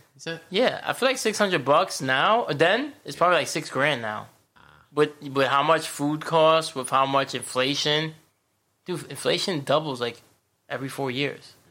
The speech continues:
Speaker 2: So that was almost thirty years ago. So that's, like, seven times the amount. All right, so it's, like, forty-two hundred.
Speaker 1: It's not bad.
Speaker 2: That's not bad.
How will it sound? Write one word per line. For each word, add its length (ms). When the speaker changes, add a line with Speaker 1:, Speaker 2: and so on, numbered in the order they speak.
Speaker 2:
So 400
that 180
was 340
almost 300
thirty 180
years 180
ago. 280
So 160
that's, 200
like, 160
seven 340
times 280
the 60
amount. 260
All 80
right, 140
so 120
it's, 100
like, 140
forty-two 440
hundred. 340
Speaker 1:
It's 140
not 100
bad. 220
Speaker 2:
That's 240
not 220
bad. 280